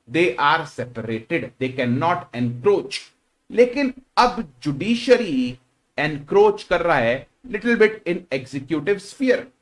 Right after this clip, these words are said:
ये mandate करके कि आपको काम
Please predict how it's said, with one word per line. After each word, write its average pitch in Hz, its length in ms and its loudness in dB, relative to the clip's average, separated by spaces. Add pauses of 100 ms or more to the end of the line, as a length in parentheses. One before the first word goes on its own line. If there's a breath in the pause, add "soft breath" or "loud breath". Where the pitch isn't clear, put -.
(600)
ये 240 220 2
mandate 202 560 4
करके 165 480 2
कि 180 560 -10
आपको 180 480 2
काम 147 560 0